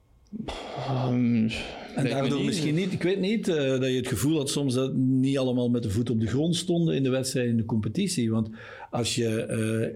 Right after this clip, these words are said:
Speaker 2: op Atletico gelijk speelt, oké, fenomenale
Speaker 1: Mhm.
Speaker 2: Mignolet, maar toch, je moet er als ploeg ook nog overeind blijven. Of je klopt ze hier, toen je echt goed
Speaker 1: Ja.
Speaker 2: speelde. Ehm, om nadien in, ik zeg maar wat, eh,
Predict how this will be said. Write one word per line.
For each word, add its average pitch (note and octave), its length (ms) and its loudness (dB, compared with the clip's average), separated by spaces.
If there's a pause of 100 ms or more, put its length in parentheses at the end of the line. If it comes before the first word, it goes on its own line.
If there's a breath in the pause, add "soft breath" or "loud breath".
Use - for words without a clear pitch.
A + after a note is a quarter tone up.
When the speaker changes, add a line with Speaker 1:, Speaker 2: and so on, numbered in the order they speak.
Speaker 2:
op - 180 -4
Atletico B2+ 480 0
gelijk A#2 320 0
speelt, C#3+ 260 -2
oké, G#2 220 -4
fenomenale A#2 580 0
Speaker 1:
Mhm. A2+ 120 0
Speaker 2:
Mignolet, A2+ 420 2
maar A#2+ 100 0
toch, D3 220 -2
je B2+ 60 -2
moet A#2+ 180 2
er A2 60 -2
als G2+ 140 -4
ploeg C3 240 2
ook C3 100 0
nog C3+ 120 0
overeind C#3 460 0
blijven. D#3+ 400 0 (260 loud breath)
Of - 140 -4
je A2+ 100 0
klopt C3+ 280 -2
ze B2 80 0
hier, C#3+ 380 0 (300)
toen A#3+ 120 -2
je A#2 200 0
echt - 300 -8
goed C3 180 0
Speaker 1:
Ja. - 60 -8
Speaker 2:
speelde. D#3+ 400 0 (360 loud breath)
Ehm, A#2+ 480 0 (380)
om C#3 160 0
nadien D#3+ 720 0 (120)
in, A2 500 0 (280)
ik - 160 -8
zeg A2+ 180 -2
maar D3+ 160 2
wat, D#3 380 -2
eh, - 100 -2